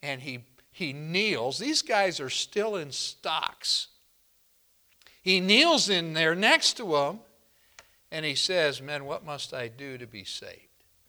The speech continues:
How did he even know about that? He'd been listening to these, these characters sing all night.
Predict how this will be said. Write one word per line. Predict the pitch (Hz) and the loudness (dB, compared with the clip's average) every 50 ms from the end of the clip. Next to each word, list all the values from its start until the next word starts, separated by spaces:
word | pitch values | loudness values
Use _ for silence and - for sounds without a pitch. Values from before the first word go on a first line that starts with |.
| _ _ | _ _
How | - 269 330 | -2 -2 -2
did | 320 294 262 | -2 -2 -2
he | 254 233 | -2 -2
even | 208 190 175 160 151 151 156 | -2 -4 -4 -4 -6 -8 -6
know | 156 160 180 214 208 175 | -2 2 4 4 4 4
about | 139 123 127 107 101 - - - | 2 2 2 0 0 -4 -8 -10
that? | 123 101 - - - _ _ _ _ _ _ _ _ _ _ _ _ _ _ _ - | -10 -10 -10 -12 -20 _ _ _ _ _ _ _ _ _ _ _ _ _ _ _ -14
He'd | 170 156 135 | -14 -8 -4
been | 151 156 156 156 | -2 -2 0 0
listening | 175 220 226 - - 135 131 127 127 | 0 0 0 -2 -4 -6 -8 -10 -8
to | 139 | -8
these, | 139 143 151 160 143 - - - | -8 -8 -8 -6 -6 -6 -6 -6
these | 151 147 165 165 - - _ _ _ _ _ | -8 -8 -8 -6 -8 -10 _ _ _ _ _
characters | - - 190 196 190 190 - - 202 190 - - | -8 -4 -4 -4 -4 -6 -8 -10 -10 -8 -6 -6
sing | - 254 294 302 269 | -8 -8 -8 -8 -8
all | 196 139 107 98 | -8 -8 -8 -10
night. | 95 90 82 - _ _ | -14 -20 -20 -20 _ _